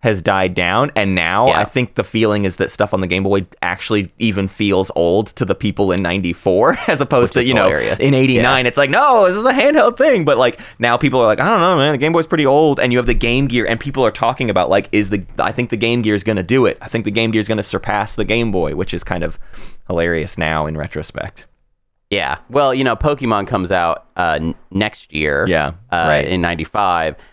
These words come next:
Speaker 2: and sort of settles
Speaker 1: Just,
Speaker 2: that
Speaker 1: ju-, just, <laughs> just, we just
Speaker 2: discussion.
Speaker 1: get back on track. <laughs>
Speaker 2: Yeah. Um,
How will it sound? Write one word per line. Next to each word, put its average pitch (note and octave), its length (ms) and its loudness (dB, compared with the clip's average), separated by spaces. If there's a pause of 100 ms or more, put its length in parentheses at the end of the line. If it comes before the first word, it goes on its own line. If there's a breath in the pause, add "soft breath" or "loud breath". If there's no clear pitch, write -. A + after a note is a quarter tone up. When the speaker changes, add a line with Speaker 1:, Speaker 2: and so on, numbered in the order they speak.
Speaker 2:
and E2 120 -8
sort F#2 160 -2
of C#2+ 60 -10
settles D2 560 -2
Speaker 1:
Just, F2 200 -4
Speaker 2:
that D2+ 160 0
Speaker 1:
ju-, F#2 160 2
just, G#2+ 260 -6
<laughs> - 0 -
just, B2 100 2
we D3+ 160 0
just D3+ 140 0 (160)
Speaker 2:
discussion. A#2 180 -2
Speaker 1:
get C3 160 0
back G#2+ 240 0
on G2 160 0
track. G2 400 0 (140)
<laughs> - 420 -4
Speaker 2:
Yeah. D2 240 -2 (580 loud breath)
Um, F2+ 440 -4